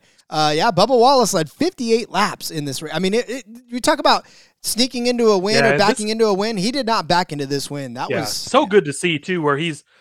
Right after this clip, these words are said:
Speaker 2: and, and his whole, you know, shushing the crowd, the Michael Jordan, Michael Jordan, you know, put, put the finger to the lips thing. It's so good to see because, man, so many nascar fans are just shitty and give him so much shit. "Oh, he got a rain shortened win. It's not a real win. He didn't earn it." Like,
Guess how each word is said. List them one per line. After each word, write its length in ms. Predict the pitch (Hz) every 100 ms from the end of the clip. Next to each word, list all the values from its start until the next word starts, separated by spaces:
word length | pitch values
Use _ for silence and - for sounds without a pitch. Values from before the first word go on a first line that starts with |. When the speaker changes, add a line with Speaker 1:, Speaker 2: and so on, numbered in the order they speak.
| _ _
Speaker 2:
and, 200 | 156 160
and 100 | 156
his 160 | 156
whole, 320 | 151 160 160 143
you 80 |
know, 140 | 143 139
shushing 420 | - 170 147 147
the 80 | 135
crowd, 320 | - 147 147
the 60 | 143
Michael 260 | 151 151
Jordan, 480 | 139 147 147 147 139 _ _ _ _
Michael 220 | - 147 147
Jordan, 320 | 151 151 147
you 60 |
know, 160 | 143 139
put, 280 | 139 156 -
put 140 | 151
the 80 | 156
finger 260 | 160 156 147
to 60 |
the 120 | 139
lips 320 | 135 147 147 -
thing. 300 | 151 143 135 _ _ -
It's 160 | -
so 160 | - 208
good 200 | 185 160
to 80 | 139
see 260 | - 139
because, 440 | 135 143 175 139 _ _ _ _ _ _ _
man, 260 | 208 196 185
so 180 | - 269
many 200 | 233 160
nascar 440 | 139 139 - 135
fans 320 | - 131 131 123
are 40 |
just 220 | 120 135
shitty 480 | - 143 127 120 131
and 260 | 131 127 123
give 160 | 151
him 120 | 143
so 140 | 127 147
much 180 | 139 -
shit. 340 | - 139 135 _ _ _
"Oh, 220 | 147 143
he 140 | 139
got 160 | 139 139
a 20 |
rain 240 | 135 139 139
shortened 380 | - 143 139
win. 240 | 139 143 143
It's 160 | 135
not 120 | 147 139
a 40 |
real 240 | 131 143 139
win. 220 | 143 143
He 80 | 139
didn't 260 | 147 139 135
earn 200 | 143 143
it." 140 | 143
Like, 240 | 135 127